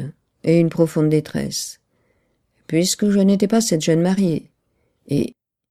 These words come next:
que, de plus, j'avais été admiré et désiré par un autre homme,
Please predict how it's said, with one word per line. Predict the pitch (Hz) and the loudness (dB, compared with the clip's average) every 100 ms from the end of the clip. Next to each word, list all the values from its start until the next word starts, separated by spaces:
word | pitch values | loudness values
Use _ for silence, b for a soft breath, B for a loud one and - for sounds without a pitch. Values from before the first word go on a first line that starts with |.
| _ _ _ | _ _ _
que, | 143 | -6
de | 139 | -4
plus, | 127 151 147 156 - - _ _ _ _ _ _ _ - | -4 -4 -4 -4 -8 -10 _ _ _ _ _ _ _ -6
j'avais | 175 202 208 202 | 2 4 4 4
été | 202 208 202 | 2 2 2
admiré | 180 185 202 202 202 185 | 2 2 4 4 4 4
et | |
désiré | 165 180 185 190 196 | 2 0 0 2 2
par | 165 156 | 2 2
un | 156 160 | 2 2
autre | 165 - | 0 0
homme, | 175 156 139 139 | 0 2 0 -2